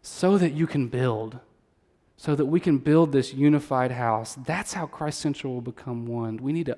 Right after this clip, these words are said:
open up these gifts and we need to use them. This leads us to our third and final point. Paul has shown us why we should fight for unity. He's shown us how to do it.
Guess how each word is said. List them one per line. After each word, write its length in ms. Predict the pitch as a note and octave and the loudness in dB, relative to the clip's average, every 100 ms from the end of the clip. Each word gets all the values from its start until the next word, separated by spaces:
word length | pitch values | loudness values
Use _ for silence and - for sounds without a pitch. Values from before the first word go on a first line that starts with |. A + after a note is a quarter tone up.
| - | -6
open 300 | E3+ G#3+ G3+ | -8 -4 -6
up 140 | G3+ | -6
these 200 | G3+ F#3 | -8 -10
gifts 400 | - C#3 B2 - - - - | -8 -6 -6 -10 -20 -20 -16
and 80 | C3 | -10
we 80 | B2+ | -4
need 140 | C3 | -2
to 60 | A#2+ | -2
use 360 | A2+ A#2 B2 - | -4 -4 -6 -6
them. 320 | A2+ A2 A#2+ _ _ _ _ _ _ _ _ _ _ _ _ _ _ _ _ _ _ _ _ _ _ _ _ _ | -10 -10 -14 _ _ _ _ _ _ _ _ _ _ _ _ _ _ _ _ _ _ _ _ _ _ _ _ _
This 100 | - | -8
leads 180 | C#3+ C#3 | -6 -4
us 140 | B2+ | -6
to 160 | - C3+ | -4 -2
our 140 | B2 | 0
third 280 | A#2 C3 C3 | 0 0 2
and 220 | B2+ A#2+ A#2 _ _ _ _ _ _ _ - | 2 -2 -6 _ _ _ _ _ _ _ -6
final 420 | - C3+ C3+ A#2+ | 4 6 6 2
point. 840 | - B2+ A#2+ A#2 - - - - | -2 0 0 -2 -10 -20 -20 -2
Paul 260 | D#3 D3+ C#3+ | 6 8 6
has 100 | C3 | 4
shown 300 | - D3 C#3 | 4 6 6
us 200 | B2+ B2+ | 4 0
why 800 | A#2+ A#2+ B2+ C#3+ B2 A#2+ A#2+ A#2 - _ _ - | 0 4 8 8 8 6 2 -4 -16 _ _ -6
we 100 | C3 | -6
should 160 | - - | -4 0
fight 280 | B2 A#2+ | 4 4
for 100 | - | 2
unity. 320 | A#2+ A#2+ B2 A#2+ | -2 0 0 -2
He's 140 | A#2+ | -4
shown 220 | - C3 | -4 -2
us 100 | A#2+ | -4
how 300 | - - D#3+ | -6 -2 2
to 80 | F3+ | 2
do 260 | A#2+ A#2 | 0 -2
it. 140 | A2+ | -2